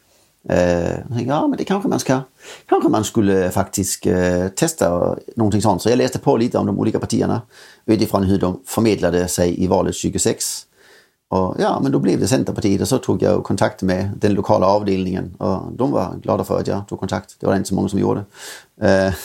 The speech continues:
<laughs> och så, ja, efter ett par år så kom jag i styrelsen, sen gick det ett par år, men så blev jag ordförande lokalt, och sen, ja, så blev det så att jag blev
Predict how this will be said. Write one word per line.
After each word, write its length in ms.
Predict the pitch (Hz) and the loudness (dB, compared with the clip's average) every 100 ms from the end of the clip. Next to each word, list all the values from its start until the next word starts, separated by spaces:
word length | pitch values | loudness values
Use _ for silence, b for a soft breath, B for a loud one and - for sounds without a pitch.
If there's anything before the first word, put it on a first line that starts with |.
| - | -4
<laughs> 560 | 127 - - - - | -4 -4 -16 -20 -10
och 120 | - - | -2 2
så, 320 | 147 117 107 104 | 2 2 0 0
ja, 200 | 143 113 | 2 2
efter 220 | 107 - | 0 -4
ett 80 | - | 0
par 80 | |
år 60 | 110 | 0
så 60 | 92 | 0
kom 120 | 95 | -2
jag 60 | |
i 40 | 92 | -2
styrelsen, 640 | - 127 127 123 113 113 | 0 0 0 -2 -4 -4
sen 200 | 113 104 | -2 -2
gick 160 | 98 98 | -4 -4
det 60 | |
ett 80 | 104 | 0
par 80 | 107 | 2
år, 160 | 104 98 | 2 0
men 100 | 98 | -4
så 60 | 92 | 0
blev 100 | 98 | 2
jag 80 | |
ordförande 480 | 104 107 98 98 104 120 | 0 0 -2 -2 -4 -4
lokalt, 560 | - 117 104 - - - - | -2 2 0 -2 -10 -20 -8
och 120 | 110 | 0
sen, 320 | 113 101 101 - B B B B B B _ | 2 0 -4 -10 B B B B B B _
ja, 240 | - 113 | 2 2
så 140 | 117 117 | 0 0
blev 260 | 110 107 | 2 2
det 240 | 95 101 107 107 110 | 2 0 -2 -10 -14
så 220 | - 104 | -2 0
att 60 | 95 | 2
jag 100 | 92 | 0
blev 140 | 95 | -2